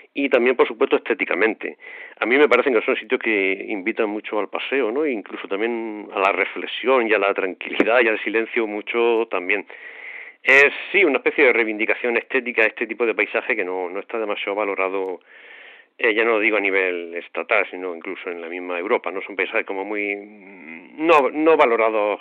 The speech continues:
justamente. Por otro lado, también es un pequeño toque de atención, ¿no? Porque estas zonas que sí pueden ser muy bonitas también se están ampliando, pues, debido también a, a la acción humana, que no siempre es la correcta sobre estos terrenos,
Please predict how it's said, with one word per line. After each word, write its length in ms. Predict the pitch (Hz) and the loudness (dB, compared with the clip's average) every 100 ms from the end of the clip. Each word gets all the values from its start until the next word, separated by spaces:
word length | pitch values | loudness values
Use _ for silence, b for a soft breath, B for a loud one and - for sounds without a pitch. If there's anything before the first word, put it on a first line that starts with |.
| - | -8
justamente. 640 | 120 - 104 107 95 92 _ B B B B - | -12 -4 -2 -2 -4 -8 _ B B B B 0
Por 120 | 120 | 4
otro 140 | 135 147 | 6 6
lado, 160 | 147 | 6
también 240 | 147 151 147 | 8 6 6
es 100 | 160 | 4
un 100 | 127 | 0
pequeño 280 | 107 110 | -2 -2
toque 200 | 101 101 | -2 -2
de 80 | 87 | -4
atención, 460 | 85 87 - 110 90 | -6 -8 -4 -2 -2
¿no? 100 | 90 | -8
Porque 440 | 87 - 90 90 - B B B B B | -12 -12 -14 -16 -20 B B B B B
estas 240 | - 113 110 | -2 2 2
zonas 180 | 117 117 | 2 0
que 120 | 104 | 0
sí 80 | 117 | -2
pueden 200 | 104 101 | 0 0
ser 100 | 107 | 0
muy 120 | 104 | -2
bonitas 300 | 107 104 113 | -2 -2 -4
también 200 | 98 98 | -6 -6
se 80 | 101 | -6
están 360 | - 98 95 - | -2 -2 -4 -10
ampliando, 600 | - 107 - 104 113 107 | -6 -4 0 2 2 0
pues, 140 | 110 95 | -2 -2
debido 300 | 92 98 95 | -2 -2 -2
también 260 | 95 98 | -2 -2
a, 280 | 95 92 87 _ B B B B B B - | -2 -4 -12 _ B B B B B B 0
a 80 | 107 | 2
la 100 | 92 | 2
acción 300 | - 120 113 | 2 -2 0
humana, 280 | 113 117 | 2 2
que 80 | 104 | 2
no 100 | 98 | 0
siempre 340 | 95 101 - 92 | -2 -4 -2 -2
es 60 | |
la 140 | 90 82 | -2 -4
correcta 480 | 87 95 - - 87 | -4 -4 -4 -6 -10
sobre 160 | 85 87 | -10 -14
estos 220 | - 90 | -14 -14
terrenos, 420 | - 87 131 - | -8 -2 -2 -4